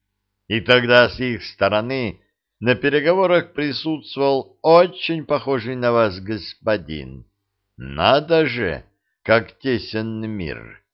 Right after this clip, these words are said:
«Вы ошибаетесь. Я не был в Гамбурге в это время и не представляю, о чём идёт речь». «Урсула.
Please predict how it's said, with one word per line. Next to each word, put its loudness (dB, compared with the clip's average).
«Вы -4
ошибаетесь. 0
Я -6
не 4
был 2
в -6
Гамбурге 2
в -2
это -2
время -2
и -4
не -6
представляю, 2
о 0
чём -2
идёт 0
речь». -4
«Урсула. -6